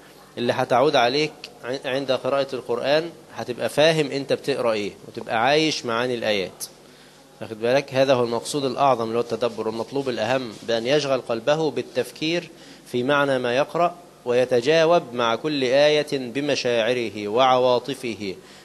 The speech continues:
دعاءً واستغفاراً ورحمة وعذابًا. عن حذيفة رضي الله عنه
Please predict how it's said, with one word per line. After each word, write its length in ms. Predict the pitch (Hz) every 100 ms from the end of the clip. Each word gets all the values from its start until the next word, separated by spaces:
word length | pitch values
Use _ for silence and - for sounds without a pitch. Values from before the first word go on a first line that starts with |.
| - 117
دعاءً 540 | 120 123 143 127 117
واستغفاراً 880 | 113 131 - 131 110 135 147 156 170
ورحمة 640 | 147 110 127 - 123 127 117
وعذابًا. 720 | 113 110 104 107 95 95 82 - - - - - _ _ - _ _ -
عن 180 | 113 143 139
حذيفة 480 | 123 147 127 117
رضي 240 | 127 131 120
الله 320 | 117 127 113
عنه 180 | 123